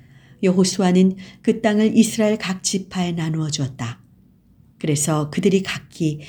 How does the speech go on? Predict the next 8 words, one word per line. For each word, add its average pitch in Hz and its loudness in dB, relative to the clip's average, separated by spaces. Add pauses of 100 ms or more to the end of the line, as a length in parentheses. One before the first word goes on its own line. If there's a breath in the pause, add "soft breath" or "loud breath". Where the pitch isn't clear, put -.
(140)
제 196 2
몫으로 190 2
차지한 156 -4
땅은 147 0 (300 loud breath)
그 165 0
산악지대와 165 -2 (120)
야산지대와 160 0 (480 soft breath)
아라바와 131 -2